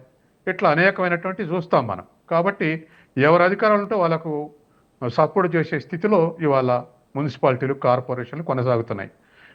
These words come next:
అందులో భాగంగానే ఇప్పుడు కూడా, ఆ, గతంలో వైసీపీ నుంచి గెలిచిన కార్పొరేటర్లు కూడా ఇప్పుడు కూటమిని బలచే-, బలపరుస్తున్నటువంటి విషయం మనం అనేక చోట్ల చూస్తున్నాం. కాబట్టి సహజంగానే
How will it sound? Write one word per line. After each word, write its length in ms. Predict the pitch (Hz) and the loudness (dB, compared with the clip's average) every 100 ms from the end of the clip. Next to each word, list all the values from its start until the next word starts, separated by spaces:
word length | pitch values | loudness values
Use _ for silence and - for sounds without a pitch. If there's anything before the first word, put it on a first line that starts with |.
| _ 117 | _ 4
అందులో 280 | 156 208 | 8 8
భాగంగానే 480 | 175 165 160 165 165 | 8 6 6 6 4
ఇప్పుడు 240 | 139 175 175 | 4 4 6
కూడా, 340 | 180 156 110 - _ _ _ _ - | 6 6 2 -6 _ _ _ _ 2
ఆ, 540 | 123 120 120 120 120 123 _ _ _ - 113 | 4 6 6 4 0 -4 _ _ _ -2 2
గతంలో 360 | 131 196 190 147 | 4 4 6 4
వైసీపీ 420 | 165 165 208 208 | 4 2 -2 -4
నుంచి 200 | 185 170 | -4 -2
గెలిచిన 340 | 170 165 165 | -2 0 -2
కార్పొరేటర్లు 680 | 151 160 147 151 147 139 139 | -2 0 0 0 -2 -2 -4
కూడా 160 | 175 220 | -2 -2
ఇప్పుడు 320 | 170 131 127 _ _ _ _ 131 - | -2 -6 -6 _ _ _ _ -6 0
కూటమిని 320 | 160 156 147 | 0 0 -2
బలచే-, 560 | 127 127 135 127 127 120 | -2 -2 -2 -2 -2 -2
బలపరుస్తున్నటువంటి 720 | 135 135 135 - 123 131 120 117 | -4 -2 -4 -4 -6 -4 -4 -4
విషయం 380 | 107 208 147 - _ _ _ - | 2 2 2 -4 _ _ _ 0
మనం 180 | 127 120 | 2 4
అనేక 280 | 135 151 147 | 2 2 0
చోట్ల 360 | - 143 170 120 | -2 -2 -2 -4
చూస్తున్నాం. 400 | 113 143 104 - _ _ _ _ - | -6 -6 -6 -12 _ _ _ _ 0
కాబట్టి 240 | 123 202 | 2 0
సహజంగానే 680 | - 135 147 180 190 160 | 2 6 6 6 4 2